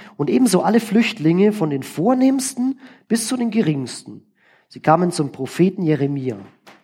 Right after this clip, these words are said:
Sie sagten zu ihm, „Erfülle doch unseren Wunsch und bete für uns zum Herrn, deinem Gott.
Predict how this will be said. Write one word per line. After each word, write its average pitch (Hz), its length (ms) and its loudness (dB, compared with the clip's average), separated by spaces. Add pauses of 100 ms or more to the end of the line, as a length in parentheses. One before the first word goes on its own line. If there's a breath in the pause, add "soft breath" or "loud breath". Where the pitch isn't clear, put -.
(480 loud breath)
Sie 165 140 -2
sagten 240 280 2
zu 180 160 -6
ihm, 214 460 0 (380 loud breath)
„Erfülle 240 520 4
doch 185 260 4
unseren 170 500 -2
Wunsch 220 680 -2 (320)
und 165 240 -6
bete 226 400 4
für 185 260 0
uns 214 540 -6
zum 196 260 -2
Herrn, 151 500 0 (320)
deinem 175 420 2
Gott. - 380 -12